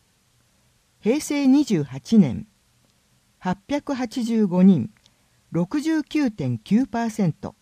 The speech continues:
平成二十九年、八百八十九人、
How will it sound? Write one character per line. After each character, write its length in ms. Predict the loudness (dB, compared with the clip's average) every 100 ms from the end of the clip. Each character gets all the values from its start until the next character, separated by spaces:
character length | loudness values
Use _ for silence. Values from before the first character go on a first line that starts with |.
| _ _ _ _ _ _ _ _ _ _ _ _ _
平 220 | -4 -4 -2
成 300 | -4 0 2
二 140 | 2
十 200 | 2 -2
九 180 | -4 -4
年、 320 | -2 -2 -6 _ _ _ _ _ _ _
八 160 | -8 -8 -6
百 260 | -6 -6 -6
八 260 | -6 -8
十 220 | -6 -4 -4
九 300 | -2 0 2
人、 300 | 2 -2